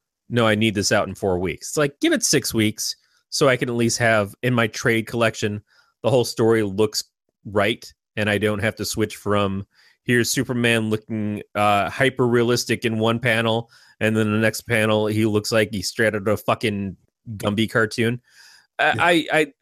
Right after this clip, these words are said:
Speaker 1: I want, I want the book to look good.
Speaker 2: Mm-hmm.
Speaker 1: What's the final project?
Speaker 2: Yeah. So the other, the other bit of Bendis news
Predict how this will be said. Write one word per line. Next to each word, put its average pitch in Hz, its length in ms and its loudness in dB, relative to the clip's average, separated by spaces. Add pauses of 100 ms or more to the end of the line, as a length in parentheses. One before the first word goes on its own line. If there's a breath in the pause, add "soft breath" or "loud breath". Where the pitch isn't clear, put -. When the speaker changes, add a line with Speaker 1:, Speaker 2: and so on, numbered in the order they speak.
Speaker 1:
I 151 40 2
want, 143 320 0 (320)
I 131 80 2
want 135 240 0
the 127 60 -4
book 123 240 -2
to 113 80 -4
look 107 240 -2
good. - 240 -6 (760)
Speaker 2:
Mm-hmm. 147 200 2 (380)
Speaker 1:
What's - 160 -8
the - 40 -10
final 107 240 -2
project? 87 480 -4 (420)
Speaker 2:
Yeah. 117 280 -2
So - 160 0
the 165 120 0
other, 220 140 4
the 170 200 0
other 196 120 2
bit 147 160 2
of 123 500 2 (400)
Bendis 117 480 0
news 113 560 2